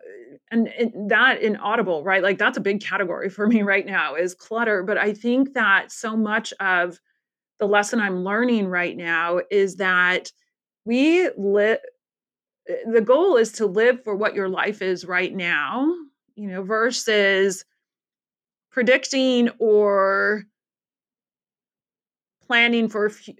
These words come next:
a future possibility, and that our containers are only so big, you know, and it could be, like, your house or your drawer or closet, right? And, but I think of it as in my life, you know, and,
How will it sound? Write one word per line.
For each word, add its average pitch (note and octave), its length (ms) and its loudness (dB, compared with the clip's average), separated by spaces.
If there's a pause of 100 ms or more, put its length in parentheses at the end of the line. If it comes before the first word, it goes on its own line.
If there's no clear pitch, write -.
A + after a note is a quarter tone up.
(120)
a G#3 80 -4
future G3 1080 -2
possibility, F#3 1200 -6
and A3+ 160 0
that A3 100 2
our A#3+ 140 2
containers G#3 760 -4
are F3 160 -2
only F#3+ 320 -6
so G#3+ 340 -2
big, F3 500 -8 (320)
you G3+ 100 -6
know, G3+ 120 0
and G#3 220 0
it G#3 180 0
could B3 240 2
be, G#3 240 0
like, F3+ 260 -2
your F3+ 120 -2
house F#3 400 -4
or F#3 60 -6
your E3+ 340 -6 (300)
drawer F#3+ 600 0
or - 300 -6
closet, F#3+ 560 0
right? F#3+ 320 0
And, G#3 160 -8
but A3+ 100 -8
I D#4 140 -10
think A#3 180 -4
of F3+ 100 -4
it F3+ 80 -4
as E3+ 220 -4
in F#3 100 -6
my E3 160 -12
life, D3 540 -16 (580)
you G#3+ 140 -6
know, G#3 80 -6 (100)
and, A3 440 0